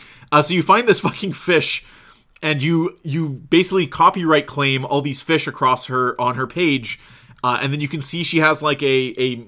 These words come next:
a mood thing, a thing she can update. And then, like, she gets very ornery, like, "W-, since when is it illegal to share pictures of cartoons, et cetera, et cetera?"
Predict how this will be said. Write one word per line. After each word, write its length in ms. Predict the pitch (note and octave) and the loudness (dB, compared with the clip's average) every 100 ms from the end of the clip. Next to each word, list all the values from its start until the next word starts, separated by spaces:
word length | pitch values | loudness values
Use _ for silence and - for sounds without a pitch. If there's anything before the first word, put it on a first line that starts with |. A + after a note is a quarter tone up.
| - | -10
a 60 | C3+ | -6
mood 340 | C3+ D#3 C#3 | -2 -2 -2
thing, 180 | C#3 B2 | -2 -2
a 80 | B2+ | -2
thing 180 | F3 D3+ | -2 -4
she 140 | D3 | -4
can 120 | C#3+ | -4
update. 420 | A#2 A#2+ B2+ A2+ | -4 -4 -2 -4
And 140 | A2+ B2 | -4 -6
then, 100 | B2 | -4
like, 180 | B2+ B2+ | -4 -4
she 120 | C#3 | 0
gets 200 | D3 C#3+ | 0 -2
very 440 | C3+ B2+ C#3+ C#3+ | -6 2 4 4
ornery, 520 | D3 D3 C#3+ C3+ A#2+ | 2 0 0 -2 -2
like, 180 | A#2 B2 | -2 -4
"W-, 200 | C#3 C3 | -2 -2
since 260 | B2+ D3+ C#3 | -2 -4 -2
when 140 | D#3+ | -2
is 140 | D3+ D3 | 0 0
it 80 | |
illegal 500 | C#3 D3 C#3+ C3+ A#2+ - - | 2 0 2 0 -2 -10 -16
to 100 | - | -6
share 200 | - D3+ | 0 0
pictures 340 | D3 D#3 D3 B2+ | 0 -4 -2 -4
of 120 | B2+ | -2
cartoons, 500 | C3+ B2+ C#3+ C3 A#2 | -2 0 -4 -6 -8
et 80 | A2+ | -6
cetera, 320 | A#2+ A2 A2 | -4 -4 -4
et 80 | A2 | -4
cetera?" 320 | A#2+ A2+ | -4 -4